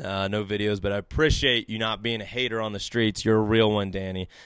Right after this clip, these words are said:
So also, I appreciate you having a little monster can in the, uh, in the photo, Danny. That's kinda hilarious. So, all right. Anyways, one more question, and then let's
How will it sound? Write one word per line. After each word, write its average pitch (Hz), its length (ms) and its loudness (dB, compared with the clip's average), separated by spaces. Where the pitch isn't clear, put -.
So 104 220 0
also, 123 320 4
I 113 80 2
appreciate 117 520 2
you 107 100 -4
having 110 220 0
a 104 60 -2
little 107 220 0
monster 95 420 -4
can 90 300 -10
in 90 100 -12
the, 90 160 -10
uh, 87 240 -10
in 95 80 -12
the 87 80 -12
photo, 92 300 -8
Danny. 85 240 -14
That's - 120 -14
kinda 87 200 -14
hilarious. 85 440 -12
So, 90 280 -6
all 147 100 2
right. 113 200 -2
Anyways, 120 400 -8
one 113 300 -4
more 110 160 -2
question, 107 580 -2
and 92 160 -10
then 95 340 -6
let's - 400 -8